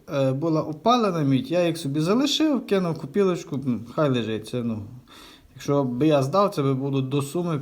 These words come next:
плюс чотириста сімдесят гривень. Е, що вийшло? Тридцять кілограм по двісті сорок п'ять гривень, вийшло на сім тисяч триста п'ятдесят гривень. Шість десять я йому дав, грубо шість, тобто мінус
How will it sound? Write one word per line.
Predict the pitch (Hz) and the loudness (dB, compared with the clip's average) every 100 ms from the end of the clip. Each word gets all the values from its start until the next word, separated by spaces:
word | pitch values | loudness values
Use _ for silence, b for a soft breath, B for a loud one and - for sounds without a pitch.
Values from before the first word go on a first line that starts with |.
| - | -4
плюс | 143 143 | -6 -6
чотириста | - 135 131 - 120 | -6 -2 -2 -4 -8
сімдесят | 123 113 113 113 | -4 -4 -4 -8
гривень. | 101 101 - - - _ b b b b b b b _ - | -8 -10 -12 -14 -18 _ b b b b b b b _ -6
Е, | 135 131 127 | 0 0 0
що | 131 160 | 0 0
вийшло? | 143 131 - 127 | 2 0 -2 -6
Тридцять | 117 156 156 160 | 0 2 2 2
кілограм | 151 139 139 139 131 - | 0 2 2 2 0 -2
по | 135 127 | -4 -2
двісті | 123 131 135 | -2 -4 -4
сорок | 131 135 127 - | -4 -2 -4 -2
п'ять | 127 120 | -2 -2
гривень, | 139 202 214 | -2 0 0
вийшло | 160 156 139 | 0 -2 0
на | 135 | 0
сім | 135 147 | 0 -2
тисяч | 139 196 196 160 | -2 -2 -2 -8
триста | - 143 143 | -4 -4 -4
п'ятдесят | 135 120 123 131 113 | -6 -6 -4 -6 -6
гривень. | 98 - - - - - - b b b b b b b - | -8 -10 -12 -16 -20 -20 -20 b b b b b b b -10
Шість | - 170 139 - - - | 0 2 0 -4 -18 -10
десять | 135 147 139 120 | 0 0 0 -2
я | 127 | 0
йому | 123 123 | 0 0
дав, | 160 214 202 156 - 117 | 2 0 0 -8 -14 -4
грубо | 135 131 135 | -2 0 -2
шість, | 139 131 - | -2 -4 -4
тобто | 120 - | -10 -4
мінус | 127 139 127 117 | 0 2 2 -2